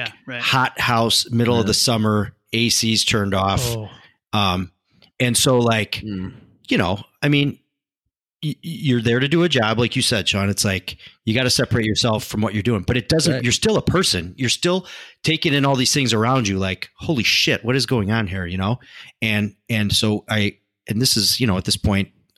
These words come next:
Speaker 2: we literally have been working, like, in this job for five weeks or something, you know? So we go into this house, and I remember my F T O, she's like, "Okay, this is,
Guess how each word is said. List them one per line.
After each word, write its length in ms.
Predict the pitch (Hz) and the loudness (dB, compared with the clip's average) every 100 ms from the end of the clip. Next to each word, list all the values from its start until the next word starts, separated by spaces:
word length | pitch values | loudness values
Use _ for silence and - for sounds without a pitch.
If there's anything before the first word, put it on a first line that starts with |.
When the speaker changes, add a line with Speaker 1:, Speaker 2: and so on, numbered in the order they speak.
| _ _ - | _ _ -16
Speaker 2:
we 80 | 104 127 | -10 -6
literally 680 | 110 123 139 107 101 98 - | -2 2 4 4 4 0 -2
have 140 | - 92 | -6 -2
been 200 | 107 98 | -2 0
working, 440 | 107 101 104 98 - | 0 0 -2 -4 -4
like, 260 | 101 - - | -6 -6 -4
in 120 | 104 | 0
this 120 | 104 | 0
job 300 | - 104 98 - | 2 0 0 0
for 360 | 98 90 85 - | 0 0 -2 -8
five 440 | - - 98 98 - | -8 -2 0 0 0
weeks 320 | 95 101 - | 0 0 2
or 60 | 110 | 2
something, 260 | 123 87 | 2 2
you 60 | 120 | 2
know? 160 | 127 - - - - - | 2 0 -12 -20 -18 -10
So 420 | - - 110 104 - - _ _ - - | -2 0 2 0 -4 -20 _ _ -20 -6
we 100 | 107 | 0
go 160 | 120 | 2
into 120 | 117 | 4
this 140 | 107 - | 2 2
house, 260 | 120 110 110 | 2 2 0
and 80 | |
I 20 | 101 | 0
remember 480 | 107 104 101 98 - _ _ _ _ | 0 2 0 -2 -8 _ _ _ _
my 100 | - | -4
F 100 | 107 | -4
T 140 | - 113 | 0 0
O, 60 | 104 | 2
she's 200 | - 98 | 0 0
like, 320 | 95 92 - - - - _ _ - | 0 -2 -8 -12 -20 -20 _ _ -10
"Okay, 260 | - 107 | -6 -4
this 200 | 95 123 139 | 0 0 0
is, 280 | - - | 0 -2